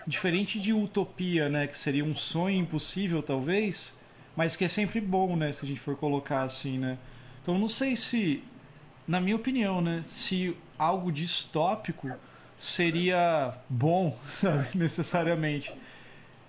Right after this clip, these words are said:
E, bom, é, talvez pensando n-, nesse sentido, sabe? Se, talvez algo utópico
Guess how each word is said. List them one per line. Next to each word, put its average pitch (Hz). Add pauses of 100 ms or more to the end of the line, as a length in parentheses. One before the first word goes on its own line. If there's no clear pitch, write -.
E, 156
bom, 151 (380)
é, 156 (200)
talvez 175 (680)
pensando 196
n-, 208
nesse 185
sentido, 214
sabe? 131 (600)
Se, -
talvez 170
algo 180
utópico 220